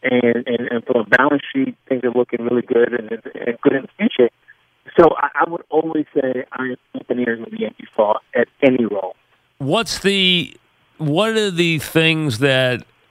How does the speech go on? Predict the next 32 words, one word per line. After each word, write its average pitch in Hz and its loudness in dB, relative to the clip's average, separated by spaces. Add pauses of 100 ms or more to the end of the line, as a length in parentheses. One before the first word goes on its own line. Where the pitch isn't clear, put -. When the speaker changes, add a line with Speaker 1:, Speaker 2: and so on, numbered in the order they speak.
Speaker 2:
S-, - -4 (260)
Sanchez 151 2
and 131 2
Judge 127 0
have 131 2
to 123 0
worry 127 2
about? 107 0
Having 160 2
been 160 2
a 151 2
young 147 2
slugger 139 2
and 123 2
a 120 2
young 131 0
star 127 2
yourself, 117 0
what's 147 0
the 160 0
things 147 2
they 139 4
have 131 2
to 123 0
worry 131 2
about 120 2
with 120 -2
the 127 0
early 123 2
success 113 0
they've 107 0
had? 92 0